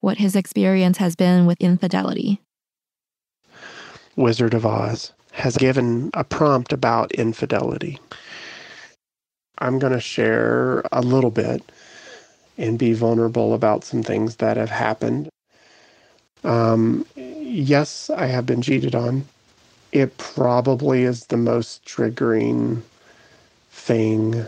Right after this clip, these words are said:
Speaker 2: that I could experience in a relationship because I'm all about honor, respect, integrity.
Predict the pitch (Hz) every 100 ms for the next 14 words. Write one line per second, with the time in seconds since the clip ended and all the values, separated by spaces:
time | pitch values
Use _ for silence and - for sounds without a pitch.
0 | - 156 117 113 110 - 120 107 - 110
1 | 113 107 - - - - - - - -
2 | - - _ _ - 127 127 113 - 117
3 | 113 - - 127 117 120 113 - 120 117
4 | 120 113 110 - 113 117 - 117 123 117
5 | 120 113 110 110